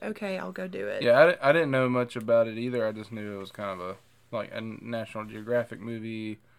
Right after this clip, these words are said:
Speaker 2: It was gonna be pretty on the imax screen.
Speaker 1: Yeah, you told me it was gonna be pretty, and I said,
Speaker 2: Uh, it's
Speaker 1: "Okay."
Speaker 2: about, like, a dude climbing something without a rope. And then we went, and then, like, I was like, "Man, that, that was really cool." I didn't really know much about climbing, so I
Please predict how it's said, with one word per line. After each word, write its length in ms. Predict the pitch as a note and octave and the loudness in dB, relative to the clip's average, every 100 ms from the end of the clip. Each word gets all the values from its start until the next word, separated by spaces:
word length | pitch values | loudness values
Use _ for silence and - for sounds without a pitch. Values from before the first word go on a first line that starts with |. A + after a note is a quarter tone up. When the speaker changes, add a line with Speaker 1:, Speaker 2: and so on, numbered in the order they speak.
| _ _ - | _ _ -16
Speaker 2:
It 120 | G2 | -14
was 140 | G#2 | -12
gonna 180 | A2 G#2+ | -10 -8
be 100 | G2+ | -10
pretty 460 | F#2+ A2 G#2 G2+ G2 | -8 -8 -8 -6 -6
on 140 | F#2 | -8
the 80 | F#2+ | -8
imax 640 | F2+ G2+ G2 G2 G2 - | -8 -6 -6 -6 -6 -10
screen. 240 | - - G3+ | -16 -6 -2
Speaker 1:
Yeah, 80 | |
you 180 | F3 G3+ | 0 -2
told 160 | G#3 A3 | 0 2
me 80 | G#3 | 2
it 40 | |
was 100 | F#3+ | 2
gonna 120 | F#3+ | 0
be 100 | F#3+ | 0
pretty, 300 | E3+ F#3 E3 | 2 2 2
and 120 | F3 | -2
I 60 | F#3 | -6
said, 200 | - G3 | -8 -4
Speaker 2:
Uh, 200 | - A2 | -4 -2
it's 100 | A2+ | -4
Speaker 1:
"Okay." 60 | F#3+ | 2
Speaker 2:
about, 180 | A#2 A2 | 2 2
like, 140 | A2+ | -6
a 40 | |
dude 340 | G#2+ A2 G#2+ G#2 | -10 -8 -8 -10
climbing 500 | A#2 G#2+ G#2 G#2 G#2 _ | -8 -8 -8 -10 -14 _
something 540 | - G#2+ - G2+ G2+ G2+ _ _ _ _ | -10 -10 -8 -12 -12 -12 _ _ _ _
without 280 | G#2+ G#2+ G#2 | -10 -6 -4
a 60 | G2 | -4
rope. 240 | F2 F2 _ _ _ _ _ _ _ _ - | -6 -8 _ _ _ _ _ _ _ _ -4
And 80 | C#3+ | 0
then 100 | D3+ | 2
we 80 | |
went, 440 | D3 D3+ D3+ D3 C#3+ | 2 2 4 4 4
and 200 | A#2+ A#2+ | -2 0
then, 180 | A#2+ A#2 | 0 2
like, 260 | A#2 A2 - _ _ _ _ _ _ - | 0 -2 -10 _ _ _ _ _ _ 0
I 60 | B2 | 2
was 160 | A#2+ | 2
like, 280 | A#2 G#2+ G#2+ | 0 -2 -4
"Man, 280 | A#2+ C#3+ C3+ | -6 -4 -2
that, 240 | D3 - | -2 -4
that 140 | B2+ D3+ | 4 4
was 120 | D3 | 6
really 220 | C3+ B2 | 0 0
cool." 320 | A#2+ D3+ D3+ | -2 -2 4
I 80 | C3+ | 4
didn't 240 | B2+ B2 A#2+ | 2 -2 -2
really 240 | A#2+ A#2+ | -2 -2
know 180 | A#2 A2+ | -4 -4
much 220 | A2+ - | -8 -10
about 220 | A2 G#2+ | -8 -8
climbing, 460 | - A2 G#2+ G#2+ G#2+ | -4 -4 -4 -6 -10
so 200 | A2 | -6
I 60 | G#2 | -6